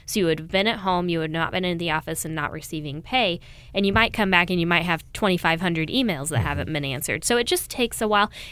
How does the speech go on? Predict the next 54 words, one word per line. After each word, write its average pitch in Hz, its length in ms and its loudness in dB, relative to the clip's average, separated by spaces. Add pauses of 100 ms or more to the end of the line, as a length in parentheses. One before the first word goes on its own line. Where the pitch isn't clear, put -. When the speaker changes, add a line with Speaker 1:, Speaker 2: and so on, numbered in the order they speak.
(320)
Speaker 1:
It, - 220 2 (300)
I 277 60 8
hate 311 280 0
to 269 100 -4
describe 226 400 2
it 233 100 0
like 226 240 2
this, 247 200 0
but 214 120 0
it's 202 140 0
kind 233 180 0
of 233 80 0
the 208 80 0
easiest 196 400 -4
way 190 80 0
to 185 100 0
put 208 160 -2
it. 247 140 2
It's 240 140 -2
kind 370 200 0
of 440 100 -4
like 302 180 0
you 214 120 -2
went 202 220 2
on 202 140 0
a 170 40 0
month-long 190 520 -2
vacation 185 680 -4
from 190 280 -4
work 190 400 -2
and 196 140 2
you 196 100 0
didn't 208 260 0
work 196 220 0
on 180 140 2
anything 175 440 -4
at 160 120 -6
all 147 200 -4
while 143 160 -4
you - 100 2
Speaker 2:
Mm-hmm. 135 120 -4
Speaker 1:
were 135 80 -4
gone. 143 340 -4 (300)
So - 140 0
you 262 80 4
just 262 160 0
have 233 180 2
to 202 80 0
come 190 240 -4
back 175 200 2
to 180 100 -6
the 160 100 -2
office 156 400 -2
and, 143 220 -6